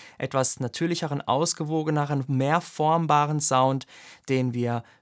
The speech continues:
ähm, von vor der Kickdrum gewohnt sind. Insofern haben wir die Möglichkeit, entweder das Mikrofon reinzuschieben für viel Attack und so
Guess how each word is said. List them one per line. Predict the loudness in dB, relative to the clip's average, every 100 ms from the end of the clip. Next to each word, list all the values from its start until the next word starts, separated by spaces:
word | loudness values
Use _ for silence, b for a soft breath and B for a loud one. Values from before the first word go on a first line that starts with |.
| -8
ähm, | -4 -4 -4
von | -4 -6 -6
vor | 0 0
der | 0
Kickdrum | -4 -12 -6 -6
gewohnt | -4 -4 -4 -2
sind. | -6 -8 -8
Insofern | -4 -2 2 2
haben | 2 2
wir |
die | 2
Möglichkeit, | 2 0 -4 0 2 2 0
entweder | -2 -2 0 2 2 0 -6
das | -6 -4 -4
Mikrofon | -6 -6 -6 -6 -4
reinzuschieben | -2 -2 -2 -4 -6 -8 -6 -2 -2 -4
für | -4 -4
viel | -4 -4 -4
Attack | -2 -2 -2 -2 -2
und | -2 -4 B B B -20 -20 -20 -20 -14
so | -4 0 0